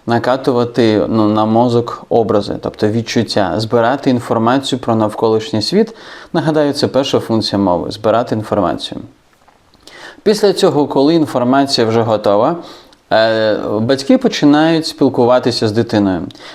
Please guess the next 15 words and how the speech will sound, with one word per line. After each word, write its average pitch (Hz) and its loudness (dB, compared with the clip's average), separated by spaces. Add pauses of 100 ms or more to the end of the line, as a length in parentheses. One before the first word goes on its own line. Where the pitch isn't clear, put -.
Як 180 2
радять 147 2
більшість 120 0
психологів 170 0 (260)
і 127 0
викладачів, 120 0
треба 220 2
спілкуватися 135 0
з - 2
дитиною 110 0
якомога 117 2
більше. 98 -2 (480)
Тоді 196 4
дитинка 151 2
помічає, 131 0